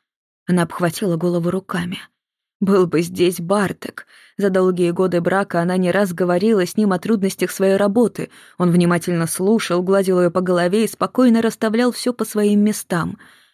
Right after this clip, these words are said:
Она пыталась понять, что бы сказал ей Бартек, будь он здесь, или лучше,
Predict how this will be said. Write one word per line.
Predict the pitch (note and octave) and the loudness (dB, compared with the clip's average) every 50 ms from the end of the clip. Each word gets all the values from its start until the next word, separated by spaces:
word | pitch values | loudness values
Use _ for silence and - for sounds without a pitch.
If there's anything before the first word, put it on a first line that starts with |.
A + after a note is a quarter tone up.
| _ _ | _ _
Она | F#3+ F#3+ E3+ | 0 0 0
пыталась | E3 - - G3+ G#3+ G3 F3+ - - | 0 0 0 0 0 0 -2 -2 -4
понять, | - F3+ F3+ G3+ A#3 A3+ - | -4 -2 -2 0 -2 -2 -4
что | - - - A#3+ B3+ | -6 -4 -2 0 0
бы | G#3+ G#3+ A3 | 0 0 -4
сказал | - - G#3 F#3+ G3 G#3 A3+ A#3 | -4 -4 -4 -2 0 0 0 0
ей | A3 G#3 G#3+ G#3 | 0 0 0 -2
Бартек, | F#3+ A#3+ C4 B3 A#3+ - - F3 F3 F3+ | 0 0 0 0 -2 -2 -6 -6 -6 -4
будь | F3+ G#3+ A3+ - G3+ | -4 -4 -2 0 0
он | G#3 | -2
здесь, | G3+ F#3+ G3 A3+ C#4 B3 - - | -2 -2 0 0 0 0 0 0
или | G3 F#3+ | -2 -2
лучше, | G3+ A3 C4 B3+ - - - A3 | 0 0 0 0 0 -2 -4 -4